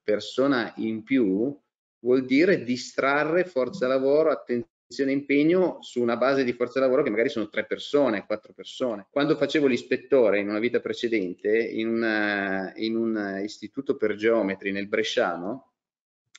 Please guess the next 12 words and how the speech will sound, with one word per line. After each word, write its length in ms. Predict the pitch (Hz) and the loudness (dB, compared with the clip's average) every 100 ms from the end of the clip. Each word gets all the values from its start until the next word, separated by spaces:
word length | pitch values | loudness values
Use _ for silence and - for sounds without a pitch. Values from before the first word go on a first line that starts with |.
| _ _ | _ _
nei 180 | 107 117 | -4 2
giorni 240 | 139 120 | 4 4
in 80 | 113 | 2
cui 80 | 117 | 4
ero 80 | 117 | 4
lì 100 | 117 | 2
a 60 | |
fare 240 | - 101 104 | 2 0 0
una 160 | 101 | 0
valutazione 960 | 101 107 107 120 - 123 113 110 104 98 | 0 -2 0 -4 -2 0 2 2 2 0
esterna, 720 | 120 - 110 101 110 131 - _ _ _ _ _ - | -2 0 2 2 0 -2 -4 _ _ _ _ _ -4
eh, 440 | 92 98 - - | 0 0 -2 -12